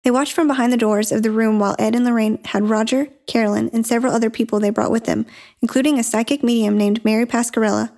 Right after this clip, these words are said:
a priest, and a videographer sit at the table, join hands, and begin trying to conjure Bathsheba through the seance.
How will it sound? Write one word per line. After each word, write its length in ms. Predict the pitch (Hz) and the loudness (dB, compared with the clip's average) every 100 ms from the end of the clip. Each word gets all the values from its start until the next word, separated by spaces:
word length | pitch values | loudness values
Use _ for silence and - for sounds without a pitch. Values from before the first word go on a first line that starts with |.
| _ _ - | _ _ -6
a 60 | 226 | -4
priest, 460 | - 233 226 - - - _ | 0 0 -2 -8 -14 -18 _
and 80 | 233 | -2
a 40 | 220 | 0
videographer 540 | 226 220 226 214 190 | 2 2 0 0 -2
sit 160 | - 220 | 0 -2
at 100 | 220 | -2
the 60 | |
table, 480 | 233 208 202 196 - - | -2 -2 -2 -4 -6 -4
join 220 | 226 269 | 0 0
hands, 380 | 247 196 214 - | 0 0 -2 -2
and 120 | 214 | -2
begin 220 | 208 196 | 0 0
trying 280 | - 202 196 | -2 -2 -2
to 60 | |
conjure 320 | - 185 214 - | -2 -2 0 -2
Bathsheba 420 | - - 202 233 | -2 -2 -2 -4
through 160 | - | -4
the 80 | 185 | -4
seance. 520 | - 151 - - - | -4 -6 -6 -10 -12